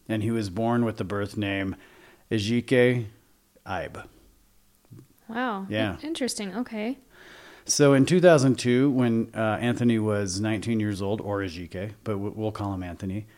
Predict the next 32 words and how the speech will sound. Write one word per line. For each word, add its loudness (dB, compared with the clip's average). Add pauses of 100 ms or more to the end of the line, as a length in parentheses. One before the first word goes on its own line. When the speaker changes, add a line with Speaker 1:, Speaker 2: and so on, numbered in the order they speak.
(380)
Speaker 1:
uh, 0
he 4
arrived 8
in 8
the 6
United 2
States -2
illegally -2
from -2
Nigeria -2 (100)
using -2
a -6
fake -8
name. -14 (500)
And 0
upon 4
his 8
arrival 4
to -6
the 0
United -4
States, 0
he -2
began 0
living -4
with -6
a -6
Nigerian -4
family -8
in -10
North -10
Carolina. -14